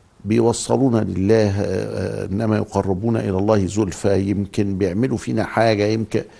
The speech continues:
يمكن ربنا أراد كده إن إحنا نعبد في، آه،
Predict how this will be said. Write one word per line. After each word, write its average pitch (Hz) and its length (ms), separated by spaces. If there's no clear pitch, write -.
يمكن 170 300
ربنا 151 400
أراد 139 280
كده 120 420
إن 107 160
إحنا 120 320
نعبد 104 380
في، 135 340
آه، 110 60